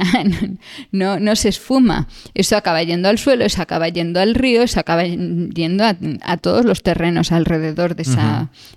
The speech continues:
Speaker 1: de ese viñedo. Y eso es lo que se está regulando, el que se usa a esos niveles.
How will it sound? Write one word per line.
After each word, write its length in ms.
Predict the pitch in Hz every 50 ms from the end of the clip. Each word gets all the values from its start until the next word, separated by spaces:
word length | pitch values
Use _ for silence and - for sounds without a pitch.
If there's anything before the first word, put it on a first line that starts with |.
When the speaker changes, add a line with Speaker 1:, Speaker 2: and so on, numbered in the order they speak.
| - 185
Speaker 1:
de 60 | 185
ese 180 | 185 - 202 175
viñedo. 500 | 160 160 165 165 156 151 156 170 - 180 - _ - - - - - - - - - _ -
Y 160 | - 214 214
eso 160 | 233 247 - 262
es 60 | 220
lo 100 | 185 180
que 80 | 180 185
se 100 | - 190
está 220 | - - 202 185
regulando, 500 | 180 180 175 165 165 165 165 165 180 175
el 140 | 165 165 160
que 100 | - 196
se 160 | 190 - 214
usa 420 | 196 202 214 - - 254 - - 190
a 100 | 185 180
esos 220 | 185 - 208 180
niveles. 600 | 190 160 151 160 160 - - - 131 - -